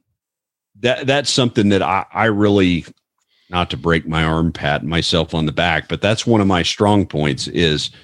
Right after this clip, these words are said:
you know, in a, in a small amount of, of live ammunition fire, I can give you a ton of information, probably more than you can retain, but we can do that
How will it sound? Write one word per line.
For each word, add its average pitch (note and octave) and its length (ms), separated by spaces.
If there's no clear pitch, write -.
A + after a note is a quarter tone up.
you C3 140
know, A2 180
in A#2+ 240
a, G2+ 260
in G#2+ 280
a F2+ 40
small C3+ 640
amount A#2+ 460
of, F#2 340
of D#2 340
live F#2+ 640
ammunition F#2+ 640
fire, D#2 460
I A2+ 100
can G#2+ 220
give G2 260
you F#2 160
a D#2 240
ton B2+ 400
of F2+ 140
information, F2+ 640
probably F3 340
more A2+ 300
than F#2+ 180
you F#2+ 100
can E2+ 160
retain, D2 680
but G#2+ 320
we A#2+ 180
can G2+ 240
do D3 200
that F2+ 400